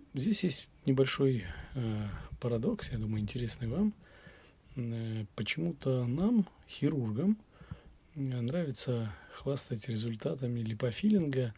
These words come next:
э, не только перед пациентами, но и перед коллегами, э, рассказывая друг другу о максимальном объёме пересаженной жировой ткани.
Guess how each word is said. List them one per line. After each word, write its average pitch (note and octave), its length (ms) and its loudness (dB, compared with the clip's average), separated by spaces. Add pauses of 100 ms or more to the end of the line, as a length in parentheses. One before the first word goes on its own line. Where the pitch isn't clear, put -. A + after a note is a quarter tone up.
(600)
э, B2 140 -6
не C#3 140 2
только A#2+ 400 2
перед G#2 320 -2
пациентами, C3 880 2 (560)
но A#2 200 4
и D#3 120 2
перед D#3+ 400 -4
коллегами, A#2+ 800 2 (840)
э, A2+ 300 -2
рассказывая B2+ 640 0
друг A#2 280 -2
другу E3 360 2
о A#2+ 440 2 (220)
максимальном B2 880 0
объёме A#2 600 0 (680)
пересаженной B2+ 640 0
жировой A#2+ 360 4
ткани. A2 500 -2